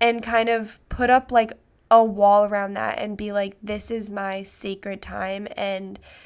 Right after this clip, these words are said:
nothing is really gonna interrupt that." And hope that making that change is going to make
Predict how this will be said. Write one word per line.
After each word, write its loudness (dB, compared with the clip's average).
nothing 2
is -8
really -6
gonna -4
interrupt -12
that." 2
And 4
hope -4
that 4
making 0
that 2
change -8
is -8
going -6
to -8
make -6